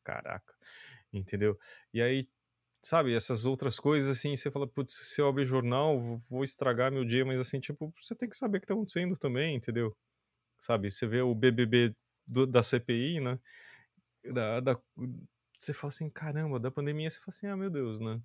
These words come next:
Tipo, então, eu preciso focar, sabe? Enfim. Ah,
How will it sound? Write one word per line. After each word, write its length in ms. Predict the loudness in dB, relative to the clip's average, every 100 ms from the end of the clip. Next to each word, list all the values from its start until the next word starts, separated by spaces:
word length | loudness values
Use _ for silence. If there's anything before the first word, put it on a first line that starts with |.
| _
Tipo, 340 | -10 -6 -6 -8 _ _ _ -8
então, 440 | -2 0 0 0
eu 80 | -4
preciso 460 | -2 -2 0 0 -2
focar, 680 | -4 -4 0 0 0 -4 -8 _
sabe? 380 | -8 -6 -6 -12 -18 _ _ _ _ _ _ _ _ _ _ _ _ _ _ _ _ _ _ _ _ _ _ _ _ _ _ _ _ _ _ _ _ _ _ -6
Enfim. 380 | -4 -4 -8 -16 _ _ _ _ _ _ _ _ _ _ _ -20 -18 -16 -18 -16 -18 -20 -20 _ -2
Ah, 240 | -2 -2